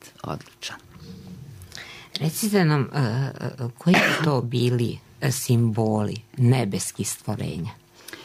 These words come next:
Speaker 1: Pa, ovako, em, vrlo je interesantna, znači, simbolika tog istočnjačkog naroda.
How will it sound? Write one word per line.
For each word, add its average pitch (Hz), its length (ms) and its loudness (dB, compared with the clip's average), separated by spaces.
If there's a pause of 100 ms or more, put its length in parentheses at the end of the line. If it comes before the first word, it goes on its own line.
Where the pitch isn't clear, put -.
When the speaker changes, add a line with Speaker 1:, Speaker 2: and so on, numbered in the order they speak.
(680)
Speaker 1:
Pa, 226 420 4
ovako, 160 1000 0 (320)
em, 120 640 2 (1400)
vrlo 208 320 4
je 220 60 6
interesantna, 185 800 2
znači, 127 300 0
simbolika 135 640 2
tog 123 260 0
istočnjačkog 131 720 0
naroda. 127 640 2